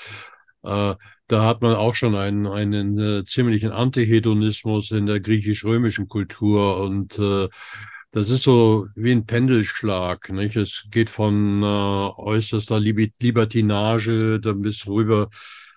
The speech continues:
zur, äh, strengsten Askese kulturell und dann schwingt das Pendel wieder zurück. Äh, also, das will ich, wie gesagt, jetzt nicht nur dem, dem, äh,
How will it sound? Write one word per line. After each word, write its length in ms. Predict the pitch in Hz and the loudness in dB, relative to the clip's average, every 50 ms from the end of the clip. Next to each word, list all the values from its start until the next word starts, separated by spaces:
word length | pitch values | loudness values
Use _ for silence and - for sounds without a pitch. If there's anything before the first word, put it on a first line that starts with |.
| _ _ _ _ _ | _ _ _ _ _
zur, 560 | - - 127 117 113 104 104 104 101 - - _ - | -6 -2 -2 0 0 0 0 -2 -2 -4 -6 _ -4
äh, 160 | 107 107 110 | -4 -2 -2
strengsten 600 | 107 - - 104 101 110 110 - - - 120 107 | -2 -4 -4 -2 0 0 0 -2 -4 -4 -4 -2
Askese 720 | 92 98 101 - - - 113 104 104 120 120 107 104 98 | -2 -2 -4 -6 -2 0 2 4 4 4 4 2 0 -2
kulturell 720 | - - 104 98 92 - 101 90 87 90 95 101 110 113 | -2 -2 -2 -2 -2 -2 -4 -4 -2 -2 0 0 2 2
und 300 | 107 98 98 101 95 - | 0 0 -2 -4 -4 -4
dann 220 | 104 95 95 98 101 | -4 -2 -2 -4 -4
schwingt 280 | - - 110 110 107 | -2 0 0 0 0
das 140 | 107 95 - | 0 -2 -4
Pendel 340 | - - 104 107 110 107 98 | -2 -2 0 2 2 2 2
wieder 200 | 101 95 101 - | 2 0 -2 -4
zurück. 340 | - - 90 104 113 107 - _ _ _ _ _ _ _ _ _ _ _ _ _ _ _ _ _ | -4 -4 -4 -4 -4 -4 -8 _ _ _ _ _ _ _ _ _ _ _ _ _ _ _ _ _
Äh, 320 | - 104 101 98 98 101 98 - - - - - - - - - - - - _ _ _ - | -6 -4 -2 -2 -2 -4 -4 -8 -12 -20 -20 -20 -20 -20 -20 -20 -20 -20 -20 _ _ _ -2
also, 420 | 117 127 131 123 139 135 - - - _ _ _ - | 0 2 4 6 6 4 4 0 -8 _ _ _ -2
das 220 | 113 135 139 - | 0 0 2 4
will 100 | 160 170 | 6 6
ich, 100 | 175 151 151 | 6 6 6
wie 80 | 147 | 6
gesagt, 280 | 131 147 139 143 147 147 | 6 6 6 6 4 4
jetzt 200 | 143 131 - 139 | 2 2 2 2
nicht 200 | 147 143 135 127 | 2 2 2 2
nur 320 | 131 139 156 156 151 131 | 4 4 6 6 6 4
dem, 520 | 107 127 131 127 123 120 120 120 120 120 113 | 2 2 0 2 2 0 0 -2 -2 -2 -2
dem, 360 | 120 120 120 120 117 117 117 | -2 -2 -2 -2 -2 -2 -2
äh, 340 | 113 113 113 113 110 110 | -2 -2 -2 -4 -4 -6